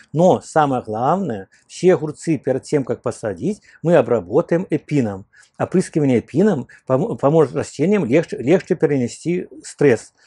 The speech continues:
легче перенести вот эту, эту пересадку. Это тоже как бы немаловажное условие.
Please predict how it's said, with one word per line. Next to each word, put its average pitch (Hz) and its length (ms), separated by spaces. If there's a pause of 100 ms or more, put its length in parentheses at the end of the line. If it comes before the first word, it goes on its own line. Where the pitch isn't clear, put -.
(120)
легче 165 360
перенести 165 520
вот 151 220
эту, 156 300
эту 143 220
пересадку. 110 760 (300)
Это 165 200
тоже 202 320
как 151 220
бы 135 60
немаловажное 131 680
условие. 95 680